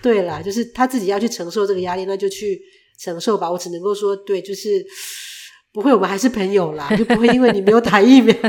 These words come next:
<laughs> 就不跟你当朋友，因为现在整个社会的舆论真的把他们当成众矢之的这样，整个社会都在骂那些没有打疫苗的，说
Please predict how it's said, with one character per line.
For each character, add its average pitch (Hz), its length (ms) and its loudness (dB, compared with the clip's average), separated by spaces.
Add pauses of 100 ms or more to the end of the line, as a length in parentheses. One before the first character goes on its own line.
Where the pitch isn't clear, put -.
<laughs> 339 240 0
就 311 100 0
不 262 120 -8
跟 294 120 -4
你 254 100 -2
当 269 220 -2
朋 240 240 0
友， 202 280 0
因 240 60 4
为 285 120 0 (220)
现 294 160 -4
在 - 20 -2
整 220 120 2
个 196 100 2
社 269 180 0
会 277 120 4
的 226 80 6
舆 180 120 2
论 240 160 4
真 240 80 0
的 254 60 2
把 190 120 0
他 214 80 2
们 220 120 0
当 220 180 -4
成 202 160 -6
众 202 200 -2
矢 160 220 -10
之 170 220 -16
的 170 240 -16
这 160 80 -12
样， 151 160 -12 (640)
整 190 120 -6
个 190 80 -2
社 233 220 4
会 233 80 4
都 208 80 2
在 208 80 2
骂 208 200 0
那 196 80 -2
些 202 120 -4
没 185 120 -4
有 175 80 -4
打 165 140 -6
疫 185 80 -6
苗 160 160 -10
的， 156 120 -12
说 185 200 -6